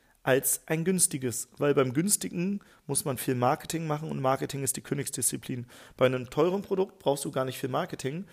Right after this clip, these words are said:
sondern du brauchst nur jemanden finden, der ein Problem hat und dem musst du es verkaufen. Das heißt, den Unterschied zwischen Marketing und Verkaufen zu kennen und als erstes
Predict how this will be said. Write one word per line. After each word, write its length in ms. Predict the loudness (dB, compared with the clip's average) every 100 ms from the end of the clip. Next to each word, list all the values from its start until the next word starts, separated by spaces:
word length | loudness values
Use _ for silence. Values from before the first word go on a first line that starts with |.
| -20 -8
sondern 300 | -4 -2 -4
du 60 |
brauchst 400 | 2 4 4 0
nur 100 | -2
jemanden 260 | 0 0 -2
finden, 240 | -4 0
der 80 | 0
ein 60 | 0
Problem 420 | -2 0 0 0
hat 160 | -2
und 140 | -2 0
dem 80 | 0
musst 160 | 0
du 40 | -4
es 80 |
verkaufen. 460 | -6 0 0 0 -4
Das 160 | -4 -2
heißt, 200 | -2 -4 -16 -18 -10
den 100 | -6
Unterschied 400 | 0 0 0 -2
zwischen 240 | -4 -4
Marketing 420 | -2 0 -2 -6 -8
und 100 | -4
Verkaufen 540 | -4 2 2 2 -6
zu 140 | -8
kennen 300 | 0 0 0 -4 -12 -20 -18 2
und 380 | 4 4 0 -10 -2
als 200 | 0 0
erstes 680 | -2 0 0 0 0 -2